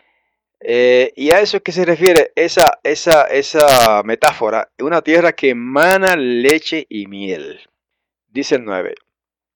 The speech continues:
"Pero contra Yahweh no os rebeléis, y vosotros no temáis al pueblo de la tierra, porque nuestro pan son ellos, se ha apartado su protección de ellos,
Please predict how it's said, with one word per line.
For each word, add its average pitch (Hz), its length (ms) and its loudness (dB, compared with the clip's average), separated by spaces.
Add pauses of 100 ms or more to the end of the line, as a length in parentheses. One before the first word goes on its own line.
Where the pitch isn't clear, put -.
(240)
"Pero 180 380 2
contra 143 340 0
Yahweh 127 440 2
no 143 180 0
os 175 180 4
rebeléis, 135 1040 0 (540)
y 127 80 -6
vosotros 160 580 2
no 190 160 2
temáis 147 580 -2
al 107 160 -6
pueblo 147 580 0
de 120 100 -6
la 110 140 -4
tierra, 123 500 -2 (400)
porque 160 400 4
nuestro 160 580 4
pan 240 420 4
son 170 400 2
ellos, 175 720 2 (360)
se 139 220 0
ha 170 100 6
apartado 175 640 4
su 180 120 0
protección 180 580 0
de 180 120 4 (160)
ellos, 165 400 2